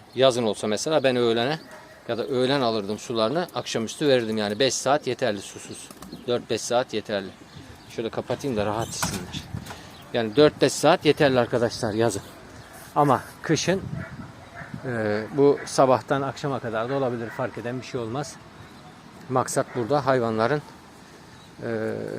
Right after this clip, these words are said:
sağlığı. Jackie, Jackie, Jackie.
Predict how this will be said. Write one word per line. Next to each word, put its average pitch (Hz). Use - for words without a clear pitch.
sağlığı. 110
Jackie, 175
Jackie, 196
Jackie. -